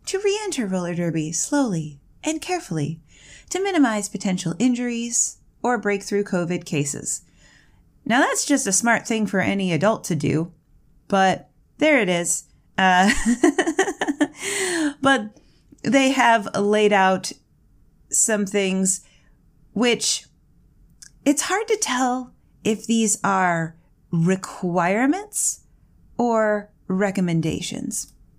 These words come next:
based on the language. Let's go through some of the language. I think, I feel like it's more recommendations. For example,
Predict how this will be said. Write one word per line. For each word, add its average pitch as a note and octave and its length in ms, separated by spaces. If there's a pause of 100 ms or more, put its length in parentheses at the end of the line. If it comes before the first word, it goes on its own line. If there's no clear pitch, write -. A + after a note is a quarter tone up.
(180)
based D4 260
on A3 140
the F#3 100
language. D3+ 540
Let's D#4 180
go C4 160
through A3+ 200
some G3 180
of F#3 80
the F3 80
language. - 540 (460)
I B3+ 140
think, F#4+ 520 (1000)
I - 100
feel C#4+ 280
like A#3 220
it's - 360
more F3+ 220
recommendations. D#3+ 920 (300)
For A3+ 80
example, F#3+ 560